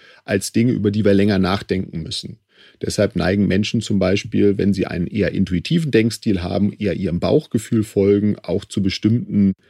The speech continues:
Denkfehlern. Sie sind anfälliger für Verschwörungstheorien, für Fake News und für Desinformationskampagnen. Aber unsere Emotionen prägen nicht nur unsere Wahrnehmung der Fakten,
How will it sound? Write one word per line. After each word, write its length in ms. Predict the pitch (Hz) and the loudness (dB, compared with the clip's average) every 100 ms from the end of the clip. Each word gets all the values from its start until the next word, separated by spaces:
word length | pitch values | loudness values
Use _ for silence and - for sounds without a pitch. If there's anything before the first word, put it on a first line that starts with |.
| _ 95 | _ 0
Denkfehlern. 520 | 98 110 - 82 85 | 2 2 0 0 -2
Sie 100 | 85 | -4
sind 240 | 85 82 | -4 -4
anfälliger 600 | 95 123 - 101 95 92 | -2 -2 2 2 2 0
für 140 | - 92 | -2 -4
Verschwörungstheorien, 920 | 85 - 117 120 107 - 104 98 95 | -4 0 2 2 -2 -2 0 0 -2
für 140 | 92 | -4
Fake 340 | - 92 101 | 0 0 2
News 340 | 104 101 98 - - - _ | 0 0 0 -4 -18 -20 _
und 180 | - 107 | -4 -2
für 100 | - | 0
Desinformationskampagnen. 1500 | 90 98 101 98 95 - 98 101 - 85 80 80 80 - - _ _ _ _ _ | 2 2 0 0 0 2 0 0 -2 -6 -4 -6 -6 -10 -14 _ _ _ _ _
Aber 560 | - 101 131 147 170 196 _ | -10 -4 0 2 0 -2 _
unsere 500 | 107 110 101 98 92 - _ _ - | -2 0 2 2 2 -4 _ _ -2
Emotionen 640 | 113 104 - 110 123 143 | 2 0 0 0 0 -2
prägen 340 | - 107 110 107 | -2 -2 0 0
nicht 200 | 110 - | -2 0
nur 360 | 113 107 101 - | 2 2 0 -2
unsere 500 | 104 90 90 85 82 _ _ | 0 2 2 0 -4 _ _
Wahrnehmung 560 | 87 85 110 120 104 98 | -8 -2 2 4 4 2
der 100 | 90 | 0
Fakten, 600 | - 131 - 107 165 185 | -2 -4 -6 -4 -2 -2